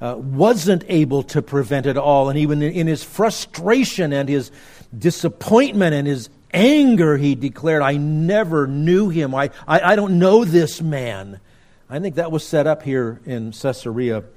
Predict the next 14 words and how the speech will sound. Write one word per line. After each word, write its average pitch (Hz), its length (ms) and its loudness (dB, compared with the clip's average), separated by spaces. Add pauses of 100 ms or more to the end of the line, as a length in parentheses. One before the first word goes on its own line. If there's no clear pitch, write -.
(280)
Philippi. 120 580 -4 (840)
The 156 120 4
fourth 208 580 4
thing 151 300 0
that 131 160 0
we 131 140 0
have 131 180 -4
seen 151 400 -2
in 131 420 -6
this - 380 -4
visit 120 560 -8
to 117 160 -4
Caesarea 110 560 -6
Philippi 120 680 -2